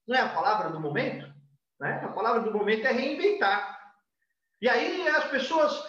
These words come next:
é, reclamam, e eu fico vendo, às vezes, lá no, no Facebook, no Instagram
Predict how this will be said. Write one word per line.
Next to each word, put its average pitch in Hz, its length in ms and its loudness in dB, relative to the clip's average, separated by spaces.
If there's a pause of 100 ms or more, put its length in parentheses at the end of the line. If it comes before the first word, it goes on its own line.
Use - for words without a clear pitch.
(140)
é, 240 280 2
reclamam, 277 720 2
e 294 100 0
eu 285 100 0
fico 302 320 -4
vendo, 302 300 0
às 269 120 4
vezes, 285 180 -2
lá 311 260 2
no, - 420 0
no 220 220 4
Facebook, 254 680 0
no 240 80 -2
Instagram 226 800 2